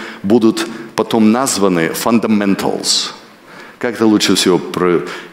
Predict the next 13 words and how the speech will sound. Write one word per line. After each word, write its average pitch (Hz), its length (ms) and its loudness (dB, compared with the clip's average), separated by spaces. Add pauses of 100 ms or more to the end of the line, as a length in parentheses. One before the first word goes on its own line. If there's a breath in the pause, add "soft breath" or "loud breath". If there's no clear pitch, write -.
(160)
основание, 101 800 -2 (140)
христианский 110 720 2
вот 90 440 0 (560 loud breath)
фундамент, 95 920 0 (460)
основание, 90 680 0
фундаментализм. 110 1120 2 (500 loud breath)
Это 98 200 -2
слово 92 400 2
от 87 120 -4
этого 90 380 0 (340 loud breath)
произойдёт. 92 720 2 (360 loud breath)
И 139 240 4
фундаментализм 151 1160 2